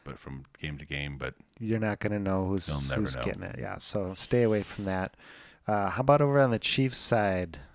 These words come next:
Speaker 2: Did you see anything?
Speaker 1: Uh, you know, it's, the Chiefs are who we thought they were. <laughs> I mean, it, seriously, it's, it's, it's, it's, if you don't have Kelce and you don't have Tyreek Hill, like,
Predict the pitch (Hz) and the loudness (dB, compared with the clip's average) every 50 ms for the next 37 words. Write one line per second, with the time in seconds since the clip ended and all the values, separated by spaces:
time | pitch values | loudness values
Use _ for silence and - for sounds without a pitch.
0 | - - - - 104 - - - 120 117 113 117 117 110 - 123 123 120 127 131 | -20 -14 -10 -6 -4 -4 -2 0 0 0 0 -2 -4 -4 -4 -4 -4 -4 -4 -8
1 | 127 - _ _ - 92 95 95 92 92 87 87 - _ _ _ _ _ _ _ | -10 -12 _ _ 4 6 8 8 8 6 4 2 -2 _ _ _ _ _ _ _
2 | _ _ _ _ _ _ _ _ _ _ _ _ _ - - - - - - 127 | _ _ _ _ _ _ _ _ _ _ _ _ _ -20 -20 -20 -18 -10 -4 0
3 | 104 104 104 101 98 92 107 110 101 - - - 110 92 - - 113 - - 101 | 2 4 4 4 4 4 2 0 0 -2 -2 -4 -2 0 2 2 2 4 4 4
4 | 92 92 87 - - - 87 82 85 80 - 85 80 - - 90 85 90 90 98 | 4 4 2 -2 -6 -6 -4 -2 -2 -2 -2 -2 0 0 0 0 2 0 0 -2
5 | - - - - - - - - - - - - _ _ _ - 82 - - - | -4 -10 -14 -18 -20 -20 -20 -20 -20 -20 -20 -20 _ _ _ -8 -6 -6 -6 -8
6 | - - - - - - - 110 101 98 90 85 85 - - 98 92 85 - - | -10 -10 -8 -8 -2 2 4 4 4 4 4 2 0 -2 -2 -4 -4 -4 -4 -8
7 | - - 104 90 82 78 - - 71 65 65 78 - 80 82 78 - - - - | 0 2 4 4 4 2 0 -4 -6 -8 -8 -8 -10 -10 -10 -10 -10 -12 -14 -16
8 | - - 87 82 76 - - 92 90 - 92 87 - - - - - - 85 78 | -14 -8 -8 -8 -8 -8 -8 -10 -6 -6 -6 -6 -8 -10 -12 -14 -12 -10 -10 -10
9 | - - - - - 85 82 - 90 104 - 92 101 104 101 - - 107 95 95 | -10 -12 -14 -12 -12 -8 -4 0 0 0 2 2 2 0 0 2 2 2 4 4
10 | - - 107 101 98 101 - - - - - - - - - _ _ _ _ _ | 2 2 2 0 0 0 -4 -10 -20 -20 -20 -20 -20 -20 -20 _ _ _ _ _
11 | _ _ _ _ - 76 80 80 78 76 76 76 - 80 82 87 87 82 87 82 | _ _ _ _ -4 -2 -2 0 0 -2 -4 -6 -6 -4 -2 -2 0 0 0 -2
12 | 78 - - 85 82 82 80 76 - 80 78 76 76 76 73 - - 80 73 73 | 0 0 0 2 2 2 0 -2 -2 -2 -2 -2 -2 -4 -8 -8 -6 -6 -6 -6